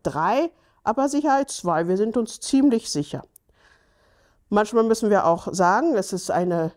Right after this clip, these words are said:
das gehört auch zu dieser Galaxie, die Hubble-Galaxie, äh, zehntausend und so viel weiter. Dann haben wir gleich die, die Galaxie, die im Hubble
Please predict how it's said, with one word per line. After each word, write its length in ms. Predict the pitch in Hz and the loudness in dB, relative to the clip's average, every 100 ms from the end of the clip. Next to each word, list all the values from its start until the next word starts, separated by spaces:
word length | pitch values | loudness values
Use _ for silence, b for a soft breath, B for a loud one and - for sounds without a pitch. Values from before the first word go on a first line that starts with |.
| _ | _
das 220 | - 165 | -10 -6
gehört 320 | - 175 190 - | -4 -2 -2 -4
auch 140 | 180 | -8
zu 120 | - | -8
dieser 380 | 165 185 269 285 | -6 -4 0 0
Galaxie, 500 | 220 214 208 - 214 | 0 -4 -6 -8 -6
die 200 | 175 180 | -4 -4
Hubble-Galaxie, 920 | 190 202 190 185 180 180 - 180 175 | -4 -2 -2 -2 -4 -6 -6 -4 -2
äh, 240 | 170 170 160 | -2 -4 -6
zehntausend 680 | - 180 185 185 175 180 180 | -4 -4 -4 -4 -4 -4 -4
und 180 | 185 190 | -6 -8
so 120 | 175 | -12
viel 240 | - 175 | -10 -12
weiter. 440 | - 151 196 269 311 339 b b b b b _ _ - | -8 -6 -4 -2 -2 -4 b b b b b _ _ -6
Dann 220 | 196 208 | -2 -2
haben 140 | 214 214 | 0 0
wir 100 | 196 | 0
gleich 500 | 196 185 302 - _ _ _ _ _ _ - | 2 0 -2 -6 _ _ _ _ _ _ -4
die, 260 | 208 190 - _ | -2 -2 -8 _
die 140 | 185 196 | -6 0
Galaxie, 560 | 190 180 - 233 220 | 0 0 -2 -2 -2
die 260 | 208 196 156 | -2 -2 -2
im 340 | - 170 - | -2 -2 0
Hubble 480 | 269 294 196 220 | 0 4 4 2